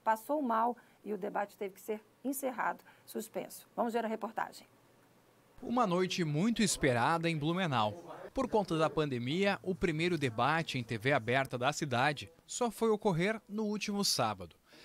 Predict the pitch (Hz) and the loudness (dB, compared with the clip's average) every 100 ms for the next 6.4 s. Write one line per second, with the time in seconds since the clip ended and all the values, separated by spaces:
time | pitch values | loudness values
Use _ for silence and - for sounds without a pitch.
0 | - - - 254 262 226 208 - 131 - | -20 -20 -6 -2 2 2 0 -2 -4 -2
1 | 160 185 165 127 131 139 165 139 120 113 | 2 4 4 2 2 2 0 0 -2 -4
2 | 104 101 139 170 _ - - 208 208 214 | -6 -2 -2 -2 _ -10 0 2 2 0
3 | - 156 151 147 143 - _ 180 180 156 | -2 2 2 0 -4 -8 _ 0 0 0
4 | 170 - 127 120 156 170 131 120 170 185 | -2 -2 -2 2 2 4 2 2 2 2
5 | 160 123 113 131 - 151 165 - 185 160 | 0 -2 0 0 0 0 0 0 2 4
6 | 120 104 - | 4 2 -4